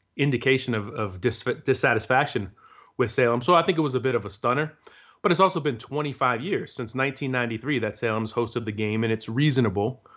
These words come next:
to let someone else have a crack at hosting Division three's premier game. Shenandoah, Texas, and Canton, Ohio each have their draws, bigger city or bigger stadium,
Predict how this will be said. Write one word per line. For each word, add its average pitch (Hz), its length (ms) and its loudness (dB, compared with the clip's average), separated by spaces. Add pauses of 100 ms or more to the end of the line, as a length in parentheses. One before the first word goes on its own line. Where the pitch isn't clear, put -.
(120)
to 117 100 2
let 113 220 4
someone 110 260 4
else 107 180 2
have 107 160 4
a 107 40 2
crack 104 320 0
at - 80 -2
hosting 101 320 -4
Division 98 340 -2
three's 101 260 -4
premier 101 320 0
game. 98 260 2 (1040)
Shenandoah, 175 580 8
Texas, 170 460 0
and 131 100 -2
Canton, 156 240 -2
Ohio 147 340 2
each 147 180 -4
have 131 160 -2
their 120 100 0
draws, 127 500 2
bigger 120 300 -2
city 147 400 0
or 113 100 2
bigger 110 260 -2
stadium, 156 680 2